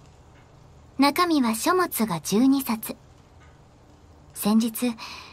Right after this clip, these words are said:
ご主人様の言いつけで注文したものに相違ございません。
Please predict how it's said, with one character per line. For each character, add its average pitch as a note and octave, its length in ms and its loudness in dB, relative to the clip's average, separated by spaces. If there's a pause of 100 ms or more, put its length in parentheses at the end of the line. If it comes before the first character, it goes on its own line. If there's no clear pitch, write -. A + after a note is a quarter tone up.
(260)
ご C4 100 6
主 D#4 140 2
人 C#4 180 2
様 A3 260 2
の F#3+ 100 -2
言 F#3+ 180 2
い A#3 80 0
つ - 120 -10
け B3 140 -2
で A#3+ 120 -2
注 A#3+ 220 2
文 B3+ 200 6
し - 80 -8
た B3 100 0
も A#3 140 2
の B3 100 2
に A3+ 220 0 (160)
相 G3+ 280 0
違 G#3 100 2
ご G3+ 120 2
ざ G3+ 100 -2
い G3+ 60 0
ま G#3 140 -2
せ A3 160 -4
ん。 - 60 -8